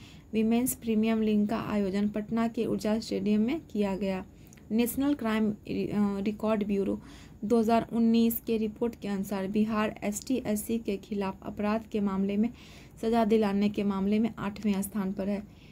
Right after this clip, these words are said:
बिहार के पटना में छठी ऑल इंडिया फुटबॉल फेडरेशन लाइसेंस कोर्स का आयोजन किया गया है। बिहार राज्य का पहला इंटरनेशनल कन्वेंशन सेंटर का निर्माण, अ, गया में किया जा रहा है। बिहार के दरभंगा जिला में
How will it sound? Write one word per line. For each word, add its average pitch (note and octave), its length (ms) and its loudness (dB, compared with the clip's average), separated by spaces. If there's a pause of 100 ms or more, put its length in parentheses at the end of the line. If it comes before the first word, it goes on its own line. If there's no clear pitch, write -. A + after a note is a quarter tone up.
(200)
बिहार A#3 380 0
के B3 200 -2
पटना G#3+ 420 -2
में G#3 200 4 (360)
छठी B3 360 -2
ऑल A#3 180 0
इंडिया G#3+ 400 2
फुटबॉल G#3 420 -2
फेडरेशन G3+ 540 -2
लाइसेंस G3+ 540 -2
कोर्स G3 320 -6
का - 120 -14
आयोजन G3 380 0
किया G3+ 340 -4
गया G3+ 180 -2
है। A3 140 -4 (500)
बिहार B3+ 300 2
राज्य G#3+ 280 0
का G#3 80 -2
पहला G#3 340 0
इंटरनेशनल G#3+ 640 2
कन्वेंशन G#3 600 0
सेंटर G#3 380 -2
का G#3 140 -2
निर्माण, G#3 380 4
अ, A#3 40 -8 (1000)
गया G#3 260 2
में B3+ 180 2
किया G3+ 280 0
जा F#3+ 160 0
रहा F#3 140 -4
है। F#3 220 -4
बिहार A3 340 2
के B3 180 -2
दरभंगा G#3+ 480 4
जिला G#3 320 0
में G3+ 180 2